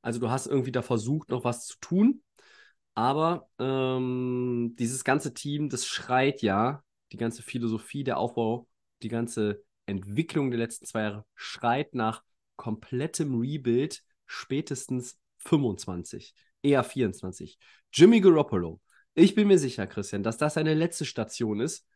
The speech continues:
wo der überhaupt in den Trainingscamp als Starter geht. Ich glaube, das wird's danach nicht mehr geben. So. Josh Jacobs spielt noch dieses Jahr da, dann geht der woanders hin.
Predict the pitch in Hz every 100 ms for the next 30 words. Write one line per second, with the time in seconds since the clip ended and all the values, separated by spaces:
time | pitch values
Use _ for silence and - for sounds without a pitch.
0 | _ - 135 143 113 127 127 175 - 135
1 | 117 - 151 147 - 139 101 117 - 113
2 | 110 107 92 - - _ _ - 170 151
3 | 143 160 151 139 139 135 123 127 104 90
4 | 80 _ _ 120 85 - - - - _
5 | - 135 202 208 214 143 120 - 196 220
6 | 175 190 165 151 156 147 110 85 - 123
7 | 127 160 165 131 117 151 101 87 82